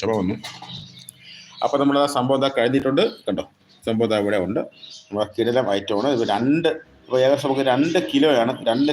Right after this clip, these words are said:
കിലോ സംഭവം ഉണ്ട് കേട്ടോ, സാധനം ഇവിടെ ഉണ്ട്. അപ്പോൾ നമ്മളെ സഹോദരിമാർക്കൊക്കെ നല്ലതുപോലെ മുടി വളരാനും ഗ്ലാമർ കൂടാനും അതൊക്കെ അങ്ങനെയൊക്കെ ഉള്ള കാര്യങ്ങൾക്കും നല്ല പുഷ്ടിയൊക്കെ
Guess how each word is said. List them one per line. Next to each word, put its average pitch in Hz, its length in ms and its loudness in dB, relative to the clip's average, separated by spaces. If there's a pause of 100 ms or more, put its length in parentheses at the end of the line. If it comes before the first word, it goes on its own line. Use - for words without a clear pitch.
കിലോ 135 180 0 (100)
സംഭവം 113 260 -2
ഉണ്ട് 92 120 -2
കേട്ടോ, - 140 -12 (380)
സാധനം 110 360 -4
ഇവിടെ 104 200 -2
ഉണ്ട്. 123 140 0 (500)
അപ്പോൾ 107 220 -4
നമ്മളെ 117 220 0 (200)
സഹോദരിമാർക്കൊക്കെ 113 800 -2 (100)
നല്ലതുപോലെ 120 760 0 (600)
മുടി 110 260 -2
വളരാനും 113 480 0
ഗ്ലാമർ 107 400 0 (140)
കൂടാനും 113 420 0 (140)
അതൊക്കെ 98 280 -6 (140)
അങ്ങനെയൊക്കെ 113 400 -6
ഉള്ള 110 100 0 (100)
കാര്യങ്ങൾക്കും 117 540 -2 (100)
നല്ല 110 200 -2 (100)
പുഷ്ടിയൊക്കെ 117 420 -6